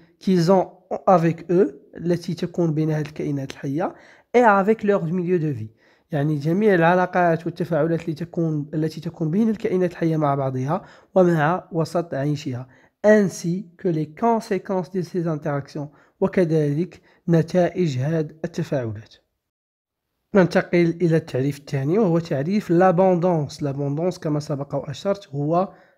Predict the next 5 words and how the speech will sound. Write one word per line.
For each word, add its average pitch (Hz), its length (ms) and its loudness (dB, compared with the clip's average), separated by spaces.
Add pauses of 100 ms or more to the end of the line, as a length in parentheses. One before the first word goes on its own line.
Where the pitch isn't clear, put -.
(180)
الوفرة، 196 560 2 (400)
وفرة 185 420 2 (580)
كائنات 185 560 2
نباتية 165 640 0
في 202 240 -8